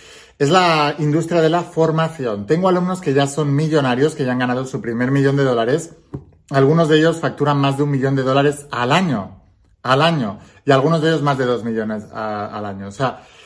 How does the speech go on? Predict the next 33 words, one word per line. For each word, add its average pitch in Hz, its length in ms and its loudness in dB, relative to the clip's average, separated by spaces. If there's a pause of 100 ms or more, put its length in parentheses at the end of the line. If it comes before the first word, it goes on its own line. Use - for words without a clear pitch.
(340)
¿por 151 160 6
qué 202 120 6
te 220 80 6
digo 202 180 4
todo 175 200 2
esto? 196 300 -2
Porque 123 220 -4
los 123 140 -4
principios 143 420 -6
que 160 80 -6
enseño 151 340 -2
funcionan 160 800 -2
y 135 100 -2
no 156 160 2
fallan 160 540 0
jamás. 147 500 0
Vamos 151 240 0
a 170 40 2
hablar 165 180 4
de 139 60 0
algunos 139 260 0
de 135 80 2
estos - 180 -4
principios, 165 480 -2
así 131 160 -4
que 127 60 -4
estate 139 260 -2
muy 143 160 2
atento 160 360 0
a - 20 -2
los 117 160 -4
siguientes 131 340 -2
minutos. 160 480 2